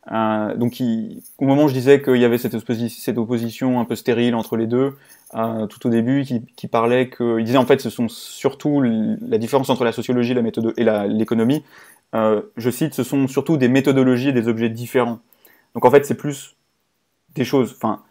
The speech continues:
c'est plus complémentaire finalement qu'une opposition, euh, sur la manière de voir le monde.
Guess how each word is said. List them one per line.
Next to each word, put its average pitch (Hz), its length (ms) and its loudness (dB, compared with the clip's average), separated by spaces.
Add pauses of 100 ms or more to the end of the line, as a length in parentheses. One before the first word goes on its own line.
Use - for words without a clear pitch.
(120)
c'est - 140 -6
plus 143 180 -4
complémentaire 143 560 6
finalement 135 420 4
qu'une 120 440 4
opposition, 120 680 0 (100)
euh, 104 340 -2
sur 110 140 -4
la 107 80 2
manière 113 240 0
de 113 40 0
voir 107 200 0
le 113 80 0
monde. 107 280 -4